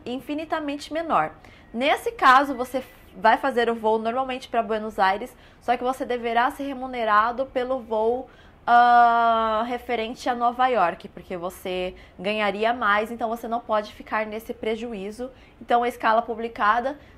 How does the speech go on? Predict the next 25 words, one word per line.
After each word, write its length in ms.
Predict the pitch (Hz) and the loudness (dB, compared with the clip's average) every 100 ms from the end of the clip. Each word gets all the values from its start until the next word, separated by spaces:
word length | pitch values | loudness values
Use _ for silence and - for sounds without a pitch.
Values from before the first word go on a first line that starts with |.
| - | -10
se 140 | 302 | -8
for 240 | 294 269 | -4 -4
maior 520 | 262 247 226 214 226 220 | -2 -2 4 4 4 0
e 80 | - | -6
depois 360 | 220 233 220 220 | -4 -4 -4 -6
mudar, 360 | 226 208 202 | -4 2 2
você 200 | 208 - | 2 -6
vai 120 | 214 214 | -4 -4
ganhar 280 | 208 196 | -4 -8
pelo 180 | 196 208 | -6 -10
que 80 | 214 | -10
foi 140 | - | -10
publicado 580 | 196 208 202 208 190 190 | -10 -10 -12 -4 -4 -4
inicialmente. 580 | 190 202 - 233 220 - | -8 -8 -6 -6 -8 2
Voo 240 | 349 370 | 6 6
noturno 600 | 381 392 392 339 254 202 - | 6 2 2 2 2 0 2
agora 380 | 247 262 294 302 | 2 6 4 4
é 20 | |
considerado 680 | 302 302 269 254 247 247 240 | -2 -8 -4 2 4 2 0
entre 240 | 247 254 | -6 0
as 200 | 240 240 | 0 0
vinte 460 | 208 226 330 - - | -8 -6 -6 -6 -2
e 60 | |
uma 240 | 359 330 285 | 0 2 4
horas 400 | 294 320 349 | 4 4 4